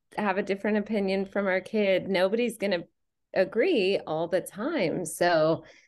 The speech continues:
you're always gonna be looking <laughs> at, I think, one thing or another that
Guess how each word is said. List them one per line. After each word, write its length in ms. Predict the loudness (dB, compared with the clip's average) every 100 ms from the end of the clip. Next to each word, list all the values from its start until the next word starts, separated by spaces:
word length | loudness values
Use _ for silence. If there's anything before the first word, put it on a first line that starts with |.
| _ _ _ _ _ _ -6
you're 300 | 2 8 8
always 340 | 10 8 6 4
gonna 240 | 0 2 0
be 260 | -2 -2
looking 500 | 0 -2 2 6 8 6 _ _ _
<laughs> 440 | _ _ _ _ -2
at, 300 | 2 4 2 -6 _ -20 -20 _ _ _ _
I 140 | 0
think, 480 | 4 2 2 -6 -20 _ _ _ _ _ _ _ _
one 500 | -2 2 6 6 6
thing 260 | 4 0 2
or 140 | 2
another 560 | 2 0 0 2 2 2
that 320 | 0 0 -4